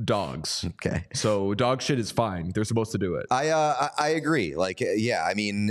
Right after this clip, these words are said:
Speaker 2: there is, I, I think that people were also looking for, like, a reason for why the Blues file-, fired Craig Berube because we had that conversation last week. It's, you know, I don't think the, the, the conversation is like, well, what, what did,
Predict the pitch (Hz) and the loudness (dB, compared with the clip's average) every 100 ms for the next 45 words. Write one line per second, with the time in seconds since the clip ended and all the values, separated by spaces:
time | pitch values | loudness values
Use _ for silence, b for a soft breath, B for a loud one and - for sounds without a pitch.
0 | 110 110 110 107 104 104 98 - - 117 | 0 0 2 2 2 0 -4 -6 -2 -2
1 | 120 120 151 147 135 135 120 113 104 104 | 0 -2 -2 -4 -2 0 2 2 2 0
2 | - 92 92 - 101 98 95 90 90 87 | -2 0 0 0 -2 0 0 2 2 2
3 | 85 80 - 76 - 87 - - 90 90 | 0 -4 -8 -8 -2 -2 -2 -2 0 2
4 | 98 98 98 98 87 80 82 87 87 82 | 0 0 0 0 0 2 2 2 0 0
5 | 85 87 - 85 85 95 - - - 95 | 0 0 0 0 2 0 -4 -10 0 2
6 | 107 107 113 110 110 117 120 98 95 95 | 2 0 0 0 0 2 2 0 0 -2
7 | 85 95 90 87 - 85 82 82 80 80 | 0 0 2 0 0 0 0 -2 -2 -2
8 | 82 - 123 87 85 - B B B 87 | -2 0 -2 0 -4 -6 B B B 0
9 | 76 - 101 120 120 123 113 - - _ | 0 2 2 0 0 -2 -2 -6 -16 _
10 | _ _ _ _ _ - 117 120 110 110 | _ _ _ _ _ -4 -2 0 0 -2
11 | - 139 180 185 147 135 120 110 101 117 | 0 -2 0 0 0 -2 0 -2 0 0
12 | 113 123 - 107 117 113 87 - | 2 2 2 2 2 0 -4 -12